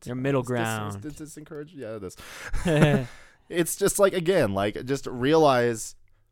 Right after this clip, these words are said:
Speaker 2: what you're getting into when you pre-order it. And again, it goes back to the thing. I just,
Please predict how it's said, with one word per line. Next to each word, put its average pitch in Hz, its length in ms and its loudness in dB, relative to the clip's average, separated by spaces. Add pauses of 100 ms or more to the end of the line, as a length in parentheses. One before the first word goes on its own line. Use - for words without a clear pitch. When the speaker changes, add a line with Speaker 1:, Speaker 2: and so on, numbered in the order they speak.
(120)
Speaker 2:
what 139 440 2
you're 143 80 -4
getting 131 240 -2
into 127 400 -8
when 113 300 -6
you 143 80 -6
pre-order 127 440 -2
it. - 360 -12 (340)
And 139 120 -4
again, 165 220 -2
it 120 120 -8
goes 170 260 -8
back 170 340 -10
to 143 100 -18
the 143 80 -16
thing. 165 300 -10
I 98 80 -10
just, 160 260 -16